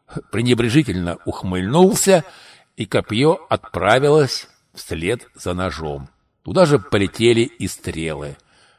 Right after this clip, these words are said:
наконечники заострённые. Рубанок был выброшен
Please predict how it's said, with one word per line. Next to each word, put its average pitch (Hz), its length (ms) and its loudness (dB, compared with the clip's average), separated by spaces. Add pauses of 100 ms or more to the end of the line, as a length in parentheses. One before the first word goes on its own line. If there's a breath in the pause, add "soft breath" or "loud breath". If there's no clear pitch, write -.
(140)
наконечники 92 920 -4
заострённые. 78 960 -12 (220)
Рубанок 139 680 4
был 139 240 4 (320 soft breath)
выброшен 123 800 -2